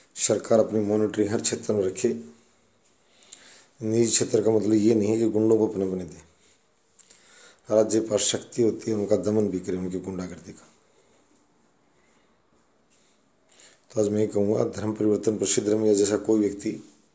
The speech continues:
इस तरह के भद्दे कन्वर्जन का समर्थन नहीं करे। गरीब किसी भी धर्म का हो, मैं बात एक धर्म की नहीं कर रहा हूँ, हिंदू, मुसलमान, सिख, ईसाई, कोई भी। हम किसी को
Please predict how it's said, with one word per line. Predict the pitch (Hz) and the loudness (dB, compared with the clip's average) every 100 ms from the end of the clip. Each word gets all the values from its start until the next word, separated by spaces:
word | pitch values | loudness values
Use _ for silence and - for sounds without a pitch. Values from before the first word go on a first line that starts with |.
| _ _ _ - - - - _ | _ _ _ -20 -20 -20 -20 _
इस | 123 - - | -2 -2 2
तरह | 123 | 4
के | 117 | 4
भद्दे | 104 95 120 | 2 2 2
कन्वर्जन | 117 110 107 110 | 2 2 2 2
का | 107 | 2
समर्थन | 104 110 101 98 | 2 0 -2 -4
नहीं | 95 107 | -4 -4
करे। | 107 117 - _ _ _ - _ _ _ _ _ - - - - _ - | -4 -8 -12 _ _ _ -20 _ _ _ _ _ -20 -20 -20 -20 _ -2
गरीब | 107 117 117 | 2 2 2
किसी | 117 - | 0 0
भी | 135 | 0
धर्म | 107 104 101 | 0 -2 -2
का | 101 | -2
हो, | 98 | 0
मैं | 101 101 | 0 2
बात | 101 101 | 2 2
एक | 113 104 | 2 2
धर्म | 101 98 | 0 0
की | |
नहीं | 113 113 | 0 0
कर | 98 | -4
रहा | 82 | -10
हूँ, | 87 - _ | -14 -18 _
हिंदू, | 104 98 98 101 | -10 -4 -2 -2
मुसलमान, | 95 95 98 98 | -2 -4 -4 0
सिख, | - 95 90 | 0 0 0
ईसाई, | - 92 | 0 0
कोई | 92 95 | -6 -8
भी। | 87 98 - _ _ _ _ _ _ - - - - _ - | -10 -12 -16 _ _ _ _ _ _ -20 -20 -20 -20 _ -8
हम | 139 147 | -4 -4
किसी | 143 110 127 | -2 0 0
को | 113 120 | 0 0